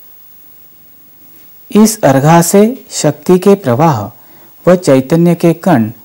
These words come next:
प्रक्षेपित होते हैं। शिवपिंडी से चैतन्य के वलयों का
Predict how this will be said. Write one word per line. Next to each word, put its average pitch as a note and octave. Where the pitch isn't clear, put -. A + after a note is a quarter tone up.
प्रक्षेपित E3
होते G2
हैं। G2
शिवपिंडी G3+
से G#3
चैतन्य E3
के F#3+
वलयों B2+
का G2